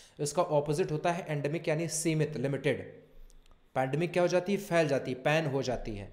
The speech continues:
प्रेजेंस across nation, ठीक है। Pandemic को ऐसे याद रखा करो, उसमें pan लगा हुआ ना,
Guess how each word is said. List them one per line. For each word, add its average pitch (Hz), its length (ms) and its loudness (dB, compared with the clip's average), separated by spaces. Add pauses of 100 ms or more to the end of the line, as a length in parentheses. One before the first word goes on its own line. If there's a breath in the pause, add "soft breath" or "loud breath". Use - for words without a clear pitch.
(100)
प्रेजेंस 170 540 2
across 160 560 4 (240)
nation, 139 360 2 (1300)
ठीक 147 200 -4
है। 220 120 -2 (760 soft breath)
Pandemic 147 580 0
को 185 140 4
ऐसे 165 260 2
याद 156 180 6
रखा 127 260 -4
करो, 107 280 -10 (260)
उसमें 156 300 -4
pan 160 240 2
लगा 165 160 4
हुआ 175 160 4
ना, 208 120 -2